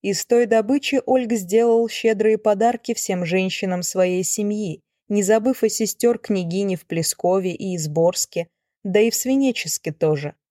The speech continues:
И когда Предславу привезли в Коростень, прибывший на свадьбу киевский князь одарил ее красивыми шелками.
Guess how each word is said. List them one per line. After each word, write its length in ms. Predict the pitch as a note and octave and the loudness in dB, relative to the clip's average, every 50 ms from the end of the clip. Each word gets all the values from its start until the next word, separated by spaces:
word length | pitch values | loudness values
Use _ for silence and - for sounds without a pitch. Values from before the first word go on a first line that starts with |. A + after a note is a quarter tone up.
| _ _ _ _ _ _ _ | _ _ _ _ _ _ _
И 100 | - G#3 | -8 -2
когда 360 | - G3+ F#3+ F#3+ F#3+ G3+ G3+ | 2 2 2 2 2 2 2
Предславу 640 | G3 - F#3+ G3 F#3+ - - G#3+ G3+ F#3+ F3+ F3 E3 | 2 2 0 0 0 0 2 2 4 4 2 2 0
привезли 480 | - - F#3+ F3 F#3+ F#3 F3 F#3+ G3 | -2 -2 -2 -2 -2 -2 -2 -2 -2
в 100 | F#3+ - | -2 -2
Коростень, 640 | - - C4 C4 A3 F3+ D#3+ - - - - C#3+ D3+ | 0 2 4 4 4 2 -2 -4 -8 -6 -6 -6 -6
прибывший 580 | - - G#3 A3 F#3+ G3+ F#3+ D#3+ - - - F#3 | -4 -2 -2 0 2 0 0 -2 -4 -6 -4 -2
на 140 | F#3 F#3+ F#3 | 0 0 0
свадьбу 480 | - - A#3+ C4 C4+ G#3+ F#3 D#3+ D#3+ | 0 2 2 2 2 2 -2 -4 -6
киевский 540 | D#3 - - F3+ F3 F3 - - - - F#3+ | -8 -6 -6 -6 -6 -6 -6 -8 -8 -8 -8
князь 420 | - - G#3+ A#3 B3 A#3 - - - - | -2 0 0 2 2 0 -4 -6 -4 -2
одарил 420 | A3+ G#3+ G3+ A3+ A3 A#3+ B3 B3+ | 0 2 4 2 4 2 0 0
ее 320 | A#3+ A3 B3+ A#3+ B3 B3 | 0 2 2 2 2 2
красивыми 680 | A#3+ - G3 F3+ E3 - - - F3+ D3+ E3 E3 D#3+ E3 | 2 4 2 2 2 0 -4 -4 -2 -2 0 0 -2 -2
шелками. 680 | D#3+ - - F#3+ F#3 - - - G3 F3 D#3 D3 D3+ - | -2 -2 -2 -2 -4 -4 -2 0 0 2 0 0 -4 -6